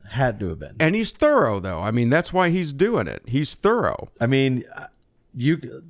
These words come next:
Speaker 1: let's just say you could watch it at two, maybe three X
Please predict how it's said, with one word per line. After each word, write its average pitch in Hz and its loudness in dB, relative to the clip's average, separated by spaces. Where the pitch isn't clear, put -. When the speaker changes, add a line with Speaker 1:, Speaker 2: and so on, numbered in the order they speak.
Speaker 1:
let's 147 0
just - 0
say 143 4
you 127 0
could 123 0
watch 117 0
it 131 2
at - -2
two, 135 2
maybe 165 2
three 135 2
X 113 0